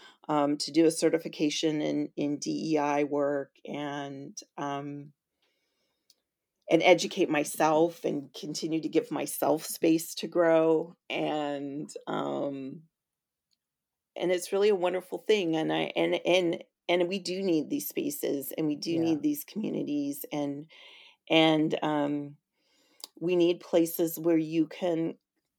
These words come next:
Speaker 1: come to learn that aren't based in sort of a, um, Brené Brown, Brown calls it hate and shame activism,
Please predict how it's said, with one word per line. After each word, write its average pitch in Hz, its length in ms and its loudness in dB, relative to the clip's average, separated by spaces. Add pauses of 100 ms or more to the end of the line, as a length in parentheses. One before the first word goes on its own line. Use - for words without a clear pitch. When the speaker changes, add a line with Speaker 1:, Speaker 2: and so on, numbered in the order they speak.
(480)
Speaker 1:
come 190 340 -2
to - 180 -2
learn 165 760 2 (340)
that 180 260 4
aren't 170 340 0
based 160 420 4
in 170 140 0
sort 160 300 2
of 156 160 2
a, 156 340 4 (640)
um, 151 480 2
Brené 165 420 4
Brown, 156 360 4
Brown 160 440 0
calls 156 360 2
it 160 240 2
hate 160 320 2
and 170 160 0
shame 156 340 -2
activism, 180 840 -4